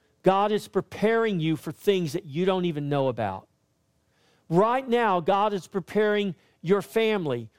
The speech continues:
Right now, God is preparing your friends. Right now, God is preparing strangers that you don't even know, but he's preparing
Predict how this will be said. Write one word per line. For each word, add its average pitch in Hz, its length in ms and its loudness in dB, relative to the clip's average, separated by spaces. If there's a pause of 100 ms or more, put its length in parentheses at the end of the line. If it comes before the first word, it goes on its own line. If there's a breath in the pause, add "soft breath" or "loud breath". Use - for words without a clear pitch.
Right 220 320 2
now, 233 320 2
God 202 360 0
is 185 160 -6
preparing 208 640 0 (180 soft breath)
your 196 200 2
friends. 180 520 0
Right 220 320 2
now, 233 320 2
God 214 340 2
is 196 140 -4
preparing 202 600 0
strangers 220 720 0
that 202 120 0
you 233 160 -2
don't 262 220 2
even 220 280 0
know, 175 460 0 (300)
but 190 120 2
he's 208 160 -2
preparing 202 920 0